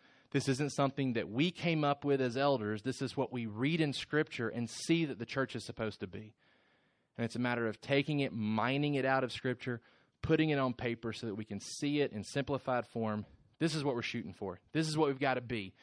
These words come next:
if we're gonna be faithful to what God's called us to be. Let's pray together.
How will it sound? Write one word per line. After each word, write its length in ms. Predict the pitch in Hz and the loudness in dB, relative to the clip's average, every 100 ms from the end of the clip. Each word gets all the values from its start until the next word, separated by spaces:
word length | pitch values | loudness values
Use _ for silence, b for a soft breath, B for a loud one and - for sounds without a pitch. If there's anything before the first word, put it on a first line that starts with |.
| b b - | b b -10
if 100 | 113 | -4
we're 80 | 123 | -2
gonna 100 | 120 | -2
be 100 | 101 | -2
faithful 420 | - 113 107 107 | -2 -2 -2 -6
to 40 | |
what 160 | 101 - | -6 -8
God's 240 | - 101 | -10 -10
called 220 | - 123 | -12 -14
us 120 | 101 - | -14 -18
to 80 | 104 | -20
be. 200 | 104 - - - - - | -20 -20 -20 -20 -20 -14
Let's 100 | 131 | -12
pray 160 | - 98 | -8 -10
together. 300 | 104 107 | -10 -18